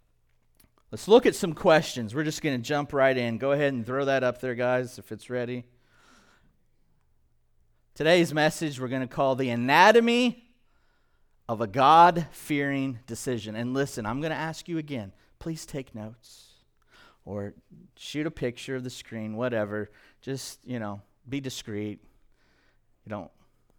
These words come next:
don't make a big deal, but whatever you gotta do, take notes, because these questions are going to help you.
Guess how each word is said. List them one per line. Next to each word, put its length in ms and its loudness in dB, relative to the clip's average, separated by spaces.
don't 140 -16
make 200 -10
a 40 -12
big 200 -12
deal, 220 -8
but 220 -12
whatever 360 -2
you 80 -6
gotta 180 -2
do, 260 -10
take 360 -4
notes, 320 -8
because 320 -6
these 320 -4
questions 800 -4
are 140 -2
going 640 0
to 280 -8
help 500 -2
you. 280 -14